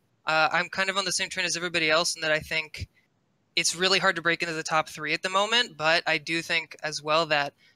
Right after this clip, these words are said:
um, you know, Echo Fox beat Team Liquid at the end of last split and, and Cloud Nine, actually. So there's some outside chance they even break into the top three,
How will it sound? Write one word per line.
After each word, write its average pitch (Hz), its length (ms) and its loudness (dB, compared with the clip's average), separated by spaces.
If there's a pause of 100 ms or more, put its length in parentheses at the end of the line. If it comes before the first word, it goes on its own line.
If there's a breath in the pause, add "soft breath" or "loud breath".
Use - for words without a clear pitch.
(120)
um, 139 340 -2
you 151 80 -4
know, 156 80 2
Echo 175 200 0
Fox 185 280 2
beat 175 180 -2
Team 180 160 -6
Liquid 170 240 -2
at 165 80 -2
the 160 120 0
end 160 180 -2
of 151 300 -8 (280)
last 160 280 2
split 160 500 2
and, 165 340 2
and 226 260 2
Cloud 143 260 -8
Nine, 143 180 -6
actually. 151 400 -10 (340 loud breath)
So 180 640 2 (200)
there's 214 200 4
some 226 240 4
outside 208 320 2
chance 185 240 0
they 170 140 2
even 160 160 -2
break 156 240 -2
into 160 140 -6
the 202 100 -2
top 220 260 0
three, 247 440 -4